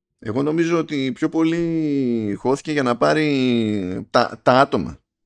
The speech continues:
Γιατί δεν με πολύ πείθει ιδιαίτερα η τιμή, ρε παιδί μου, της εξαγοράς. Δηλαδή έχει, έχει είκοσι εφτά άτομα και έδωσε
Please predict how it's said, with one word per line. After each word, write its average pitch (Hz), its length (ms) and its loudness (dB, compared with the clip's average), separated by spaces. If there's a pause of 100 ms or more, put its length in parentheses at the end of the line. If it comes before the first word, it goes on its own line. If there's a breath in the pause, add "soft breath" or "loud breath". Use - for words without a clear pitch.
(1200)
Γιατί 123 1300 0 (840)
δεν 175 420 -4
με 170 140 2
πολύ 120 360 0
πείθει 90 1160 -4
ιδιαίτερα 90 1080 0
η 113 160 -4
τιμή, 107 400 2
ρε 87 80 0
παιδί 85 240 -2
μου, 80 240 -14 (360)
της 90 240 -8
εξαγοράς. 87 680 0 (1500)
Δηλαδή 107 240 0
έχει, 156 400 0
έχει - 200 -6
είκοσι 143 220 -2
εφτά 117 240 2
άτομα 113 420 -2 (380)
και - 100 -4
έδωσε 156 260 0